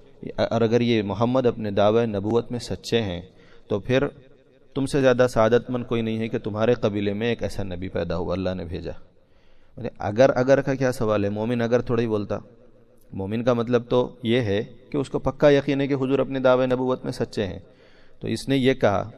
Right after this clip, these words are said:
تو اس کے ساتھیوں نے پوچھا، "ٹھیک ہے، تمہارا کیا فیصلہ ہے؟" یہ جنگ جانے سے پہلے کی بات، جنگ پہ جانے سے پہلے کی بات ہو رہی ہے، صحابہ کے ساتھ مشورہ ہونے اور واپس پلٹنے سے پہلے کی بات ہو رہی۔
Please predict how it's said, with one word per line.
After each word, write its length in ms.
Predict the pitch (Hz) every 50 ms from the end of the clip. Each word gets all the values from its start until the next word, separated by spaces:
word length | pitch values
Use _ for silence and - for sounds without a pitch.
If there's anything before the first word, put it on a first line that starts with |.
| - - - - - - - -
تو 180 | 98 95 95
اس 80 | 95 -
کے 100 | 120 113
ساتھیوں 360 | - 123 120 117 139 143 135
نے 100 | 131 131
پوچھا، 260 | 117 120 117 - 120
"ٹھیک 220 | 113 - 131 117 123
ہے، 40 |
تمہارا 320 | 117 - 110 113 123 127 131
کیا 140 | 123 131 123
فیصلہ 340 | - 131 120 - - 120
ہے؟" 140 | 104 95 92 - -
یہ 100 | - 113
جنگ 200 | 101 117 120 123
جانے 240 | 113 113 113 120 120
سے 120 | 117 -
پہلے 280 | 117 - 113 113 113 110
کی 120 | 110 117
بات، 180 | 107 101 95 -
جنگ 180 | 98 104 107 107
پہ 100 | 113 110
جانے 260 | 98 104 101 104 104
سے 120 | - -
پہلے 260 | 101 107 104 104 107
کی 120 | 104 - 104
بات 260 | 92 92 90 85 -
ہو 80 | 90 87
رہی 80 | 87
ہے، 320 | 85 - - - - 120 -
صحابہ 300 | - 107 104 113 113 110
کے 120 | 104 104
ساتھ 300 | 101 - 107 104 98 -
مشورہ 300 | 107 98 - 98 101 98
ہونے 380 | 101 101 95 95 101 110 117 123 120 - - - -
اور 120 | 110 104
واپس 360 | 101 98 98 98 107 110 -
پلٹنے 320 | - 104 101 98 98 104 98
سے 120 | - 110
پہلے 300 | 98 - 101 107 104 101
کی 100 | 95 95
بات 260 | 90 85 76 69 -
ہو 60 | 80 -
رہی۔ 80 | -